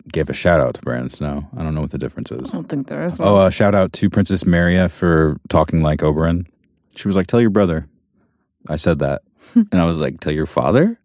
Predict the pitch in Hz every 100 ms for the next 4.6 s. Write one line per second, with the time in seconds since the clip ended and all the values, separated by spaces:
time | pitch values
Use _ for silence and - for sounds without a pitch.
0 | - 240 254 - 101 101 101 143 170 214
1 | 208 _ _ 285 320 339 311 294 104 127
2 | 113 98 - 90 85 - - 78 73 71
3 | 82 76 76 78 90 85 80 78 76 76
4 | 78 - 80 76 73 73